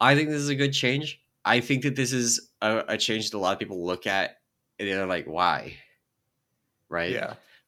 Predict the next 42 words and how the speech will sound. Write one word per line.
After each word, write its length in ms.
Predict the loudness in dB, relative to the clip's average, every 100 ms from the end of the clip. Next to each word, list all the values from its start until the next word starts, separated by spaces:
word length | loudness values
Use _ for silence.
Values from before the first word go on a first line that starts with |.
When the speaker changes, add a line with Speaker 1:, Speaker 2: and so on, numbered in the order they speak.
| -4
Speaker 1:
Like, 380 | -4 -4 -10 _ _ _ _ _ _ -12
i-, 180 | -12 -4
they're 200 | 0 2
already 340 | 2 2 0
optional. 460 | -2 -2 -2 -6 -6
You 160 | -4 0
already 300 | 0 0 -4
don't 180 | -4
have 140 | -6 -8
to 80 | -10
do 180 | -10
them. 240 | -8 -8 -8
If 100 | -10
you 80 | -6
don't 200 | -4 -4
want 160 | -4
a 40 | -6
group, 300 | -8 -12 -10
you 60 |
don't 180 | -8 -8
need 140 | -10
to 60 | -12
do 120 | -14
this 140 | -12 -12
content. 400 | -12 -12 -12 -10
But 140 | -8
at 80 | -8
the 80 | -6
same 260 | -6 -6
time, 480 | -4 -2 -2 -2 -8 -14 _ _ _ _ _ _ -6
making 340 | 0 0 2
it 100 | 0
accessible 500 | 0 -2 -2 -2 -6
to 120 | -10 -10
people 280 | -10 -10
that 120 | -10 -8
maybe 240 | -6 -6
don't 220 | -8 -8
wanna 160 | -8 -10
queue 200 | -12 -16
with 140 | -8
randos, 600 | -2 0 2 2 0 -6